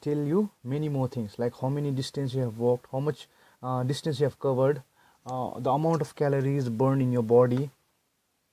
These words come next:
and so on. But these things were not same many years ago, when there were no watches.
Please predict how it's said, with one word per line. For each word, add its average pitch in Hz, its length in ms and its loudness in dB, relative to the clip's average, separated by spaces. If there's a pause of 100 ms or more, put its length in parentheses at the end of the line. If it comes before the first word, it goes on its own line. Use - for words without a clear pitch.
(220)
and 151 280 -8
so - 240 -4
on. 101 140 -8 (800)
But 143 260 2
these 190 180 -2
things 180 320 -2
were 190 360 6 (220)
not 165 260 0
same 165 420 2 (680)
many 170 300 2
years 135 260 4
ago, 113 280 -4 (180)
when 151 220 0
there 156 180 4
were 151 240 6
no 143 180 2
watches. 135 760 2